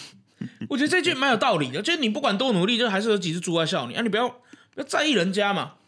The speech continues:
啊，这就是社会的规则啊。但是你看哦，把这个话题带回我们前面讲的那一种人，他就会很难过，他就觉得“我已经这么努力了，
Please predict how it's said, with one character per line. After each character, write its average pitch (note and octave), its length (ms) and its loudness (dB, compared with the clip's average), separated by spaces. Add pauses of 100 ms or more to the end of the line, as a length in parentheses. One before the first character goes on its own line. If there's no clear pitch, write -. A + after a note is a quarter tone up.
(720)
啊， B3 100 -6
这 D4 140 -2
就 C#4+ 140 2
是 - 80 0
社 C4 180 4
会 C4 80 6
的 G#3 60 4
规 G3 240 4
则 C3 200 -4
啊。 A2+ 200 -10 (240)
但 D#4 160 0
是 D4 160 2
你 D#3+ 100 -4
看 G3 180 2
哦， D3 260 -2 (180)
把 D#3+ 200 0
这 A3+ 100 0
个 A3 80 4
话 A3+ 200 4
题 C#3 220 -4 (300)
带 A#3+ 240 0
回 D#3 180 2
我 D3 120 0
们 C#3+ 160 -2
前 E3+ 180 0
面 G#3+ 140 2
讲 C#3+ 180 -2
的 C#3 120 0
那 G3+ 140 2
一 G#3+ 40 2
种 D3 200 -2
人， D#3 220 -10 (340)
他 E3+ 120 -8
就 F3+ 140 0
会 D#3 60 2
很 C3+ 80 0
难 A#2 140 -8
过， A#2+ 260 -8 (680)
他 G#3 100 -8
就 G#3 120 -4
觉 G3 120 -2
得 - 140 -6
“我 F3 80 -2
已 D#3+ 40 -2
经 E3+ 160 -2
这 F3+ 80 -4
么 E3 100 -2
努 B2 220 -2
力 C#3+ 240 -4
了， C#3 140 -20